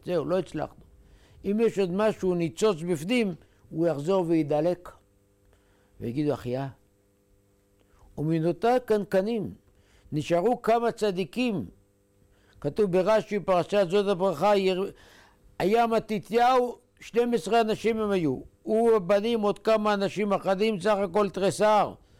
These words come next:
שהחליטו לצאת למאבק נגד כל העולם, נגד האימפריה היוונית הגדולה. ומחמת שהייתה להם מידת הביטחון באלוקים,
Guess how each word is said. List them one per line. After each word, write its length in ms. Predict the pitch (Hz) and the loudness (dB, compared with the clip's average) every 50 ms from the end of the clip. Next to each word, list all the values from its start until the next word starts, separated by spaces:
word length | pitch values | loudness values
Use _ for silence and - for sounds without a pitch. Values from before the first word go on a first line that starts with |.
| - _ - - _ | -20 _ -20 -20 _
שהחליטו 580 | - - 175 170 - - 196 214 220 - - 202 | -6 -2 0 0 0 2 0 0 0 0 0 2
לצאת 460 | 185 185 - - - 208 208 - - | 2 2 0 0 0 0 0 0 -2
למאבק 640 | 190 180 170 185 180 175 170 160 190 202 196 190 - | -2 -2 0 2 2 2 2 2 2 2 0 0 -2
נגד 320 | 175 180 165 139 160 160 | -4 -6 -2 -2 -4 -4
כל 440 | - - - - 180 190 196 190 190 | -4 -8 -6 -2 2 2 4 4 4
העולם, 540 | 190 185 180 180 175 180 180 175 160 135 101 - - _ _ - - - - - - - - - | 4 4 4 4 4 4 4 2 2 -2 -6 -10 -16 _ _ -20 -20 -20 -20 -20 -20 -20 -18 -10
נגד 280 | - 151 147 147 160 151 | -8 -4 -2 -2 0 2
האימפריה 600 | 160 160 151 131 - - 180 185 185 185 175 165 | 2 2 0 -2 -2 0 0 2 2 2 2 2
היוונית 520 | 156 156 151 135 147 143 147 160 151 - 143 | 2 2 0 0 -2 -2 -2 -4 -4 -4 -6
הגדולה. 380 | 113 120 113 131 131 131 113 101 - _ _ _ _ _ _ _ _ _ _ _ _ _ _ _ _ _ _ _ _ _ _ _ _ _ _ _ _ _ _ _ _ _ _ _ _ _ _ _ _ _ _ _ _ - - - - - - - | -6 -4 -6 -4 -4 -4 -6 -8 -12 _ _ _ _ _ _ _ _ _ _ _ _ _ _ _ _ _ _ _ _ _ _ _ _ _ _ _ _ _ _ _ _ _ _ _ _ _ _ _ _ _ _ _ _ -20 -20 -20 -20 -14 -6 -4
ומחמת 720 | 143 160 180 196 190 - - 196 196 202 233 254 247 - | -2 0 2 0 0 0 0 -2 0 0 0 0 -2 -2
שהייתה 400 | - 208 208 202 - - 220 220 | -2 0 0 0 2 2 2 2
להם 240 | 220 220 214 208 196 | 2 2 0 0 -2
מידת 420 | 196 185 156 156 208 208 202 - | -4 -4 0 0 0 0 2 0
הביטחון 680 | 202 185 165 180 175 - 180 160 - 165 202 208 196 196 | -2 -2 -2 -4 -2 -2 -2 -2 -2 -2 -2 -2 -2 0
באלוקים, 640 | 180 185 175 160 165 156 - 190 214 220 190 143 | 0 0 2 2 0 -2 -2 -2 -2 -2 -4 -6